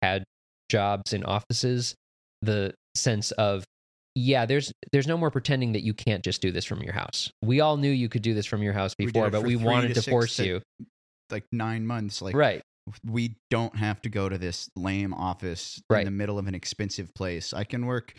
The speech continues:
Speaker 2: from my couch.
Speaker 1: Yeah,
Speaker 2: And
Speaker 1: exactly.
Speaker 2: get the exact same work done.
Speaker 1: Yeah. Um,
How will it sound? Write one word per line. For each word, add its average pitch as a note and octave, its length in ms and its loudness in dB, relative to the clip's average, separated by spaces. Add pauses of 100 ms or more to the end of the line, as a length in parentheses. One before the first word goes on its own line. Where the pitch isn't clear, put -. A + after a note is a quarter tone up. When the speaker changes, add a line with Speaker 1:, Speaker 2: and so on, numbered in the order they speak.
(220)
Speaker 2:
from G#2 300 -4
my F2+ 100 -4
couch. - 480 -12
Speaker 1:
Yeah, A2 140 4
Speaker 2:
And - 80 -4 (240)
Speaker 1:
exactly. A#2 420 0
Speaker 2:
get - 80 -4
the G#2 140 -4
exact F#2 480 -4
same G2 180 -4
work D#2+ 200 -8
done. - 260 -8
Speaker 1:
Yeah. G#2+ 220 2 (500)
Um, A2 340 2